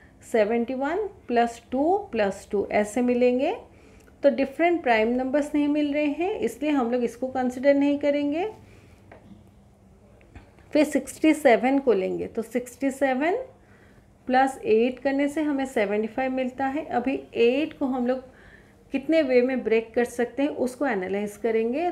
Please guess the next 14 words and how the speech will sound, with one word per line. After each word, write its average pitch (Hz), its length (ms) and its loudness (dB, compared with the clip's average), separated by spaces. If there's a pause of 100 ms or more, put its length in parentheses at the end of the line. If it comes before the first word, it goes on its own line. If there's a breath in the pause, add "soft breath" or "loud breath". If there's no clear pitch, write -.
(140)
तो - 140 -4
एट 269 380 2
हमारा 247 340 0
वन 208 280 -2
प्लस 247 260 -2
सेवन 269 340 0
हो 285 140 2
सकता 285 320 -4
है, 320 260 -2 (120)
सेवन 254 440 0
प्राइम 233 340 0
नंबर 247 420 0
है, 330 240 -2 (560 loud breath)
लेकिन 302 460 2